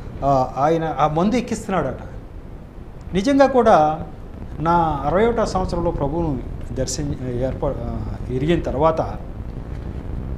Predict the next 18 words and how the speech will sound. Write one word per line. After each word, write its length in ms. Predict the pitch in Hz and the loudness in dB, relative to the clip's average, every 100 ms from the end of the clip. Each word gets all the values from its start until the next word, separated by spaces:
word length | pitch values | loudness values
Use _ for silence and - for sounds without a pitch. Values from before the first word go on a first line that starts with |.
| - - | -6 2
మరి 400 | 196 208 190 175 | 4 6 4 2
ఆ 180 | - 160 | 0 0
తర్వాత 400 | 156 165 226 214 | 2 6 6 4
రోజుల్లో 360 | 190 185 175 | 0 0 0
నాకు 240 | 160 147 - | 0 0 -4
ఎంత 220 | 165 - | -6 -4
శక్తి 340 | - 170 - | -2 -2 0
వచ్చేస్తుందో, 640 | 202 175 175 - 151 143 127 - - - - - - - - | -2 0 0 0 -2 -2 -2 -4 -6 -6 -8 -8 -8 -6 -4
నాతో 320 | 156 185 220 233 | 6 8 8 6
పాటు 260 | 214 214 | 4 4
ఉన్నటువంటి 560 | 202 202 196 185 180 170 | 2 2 2 0 0 -2
ముప్పై 320 | 160 156 180 | -2 -2 0
ఐదు, 180 | 180 175 | 2 2
నలభై 320 | 165 156 156 | 0 0 0
ఐదు 360 | 156 151 147 147 | 0 0 0 0
ఏళ్ళ 340 | 143 139 139 | -2 0 0
ఉన్నటువంటి 320 | 131 135 131 | -2 -4 -2
యువకులు 500 | 135 151 160 139 123 | 0 0 0 -2 -2